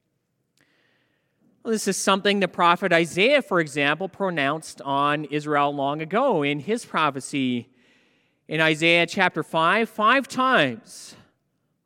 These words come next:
Isaiah pronounces woe on Israel. For example, he proclaims in that chapter, "Woe to those who are heroes at drinking wine and valiant men in mixing strong drink,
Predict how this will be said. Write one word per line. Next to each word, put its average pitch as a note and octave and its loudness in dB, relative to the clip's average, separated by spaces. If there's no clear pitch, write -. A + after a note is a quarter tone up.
Isaiah E3 0
pronounces D3 -4
woe D3+ 4
on C3 -4
Israel. C3+ -4
For - -10
example, D#3 0
he C#3 -4
proclaims F3 -2
in E3+ -4
that D#3 2
chapter, C#3+ -4
"Woe G#3 4
to B3+ -4
those G#3 2
who F#3+ -2
are D#3+ 2
heroes A3 0
at D#3+ 2
drinking E3+ -4
wine D#3 0
and D#3 -2
valiant F#3 0
men D#3+ 0
in D3+ -4
mixing D#3+ -6
strong C#3+ -4
drink, C3+ -4